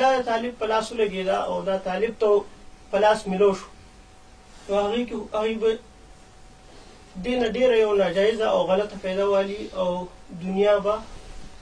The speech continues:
اړنګ دوړنګ کړي. په دنیا کې به دوی بیا خپل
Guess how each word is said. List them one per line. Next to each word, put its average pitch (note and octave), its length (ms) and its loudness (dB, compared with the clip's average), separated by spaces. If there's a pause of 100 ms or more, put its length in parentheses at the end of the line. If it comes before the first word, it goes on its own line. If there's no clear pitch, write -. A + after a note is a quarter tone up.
(240)
اړنګ G3+ 320 2
دوړنګ F#3+ 280 -2
کړي. - 180 -20 (200)
په G3+ 60 -8
دنیا G#3+ 400 -4
کې - 80 -10
به G#3+ 140 -6 (760)
دوی A#3+ 240 -6
بیا A#3+ 240 0
خپل B3+ 360 -4